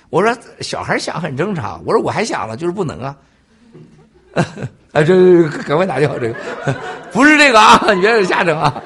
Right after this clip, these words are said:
<laughs> 啊，我这，我是乱说。另外一个就是我们在那块儿住在，呃，酒店里边儿，完全不认识。我们是开一个会，开完会以后喝酒啊，我发动的，我到哪我就是一个中心嘛。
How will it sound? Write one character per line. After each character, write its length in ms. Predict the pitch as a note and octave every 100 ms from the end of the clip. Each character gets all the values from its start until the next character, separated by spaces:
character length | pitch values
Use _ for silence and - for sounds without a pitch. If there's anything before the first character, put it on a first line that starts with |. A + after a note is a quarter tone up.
| - - - - -
<laughs> 340 | - F#3+ E3 - - - - G3+ B3 - F4+ - - - - - - _
啊， 180 | - D3+
我 140 | C#3
这， 100 | F3
我 120 | F3+ E3+
是 60 |
乱 280 | E3+ F#3+ E3+
说。 300 | C#3+ D3+ - - - _
另 180 | - B3+
外 160 | B3+ G#3+
一 80 | F3+
个 120 | E3
就 140 | D3+
是 260 | C#3 C3+ - _ _ _
我 120 | C3
们 140 | C#3+
在 100 | D#3
那 120 | D#3+ D3
块 100 | B2
儿 180 | F#2+ F2+ _
住 160 | F#3+
在， 240 | D3+ C3 G#2+ -
呃， 280 | - G2+ F#2+ F2+ - -
酒 160 | G#2+
店 200 | G#2+ D#3
里 120 | A#2+ F2
边 100 | -
儿， 40 | E2
完 260 | E2+ C#3 D#4+
全 220 | - C3+
不 120 | A2
认 200 | F#2 D#2+
识。 120 | E2 -
我 80 |
们 100 | G2+
是 80 | C3+
开 220 | C#3 C#3+
一 100 | D3
个 140 | D3+ D#3+
会， 280 | - G#3+ - _ _ _ _ _ _ _ _ -
开 180 | G3+ G#3
完 180 | F#3+
会 140 | F#3+ F#3+
以 60 |
后 60 | C#3
喝 220 | C#3+ F3
酒 180 | D3 G2+ - _ _ _
啊， 140 | - C3+
我 200 | C3+ G3+
发 200 | - F3+
动 160 | F#3+
的， 80 | D3
我 100 | G#2+
到 140 | D#3+ F#3
哪 160 | C#3+
我 120 | D#3+
就 140 | A2+ B2
是 160 | B2+
一 20 | A#2+
个 240 | A2 G2+ - _ _ _
中 180 | D#3 D#3+
心 200 | - D3
嘛。 180 | C3+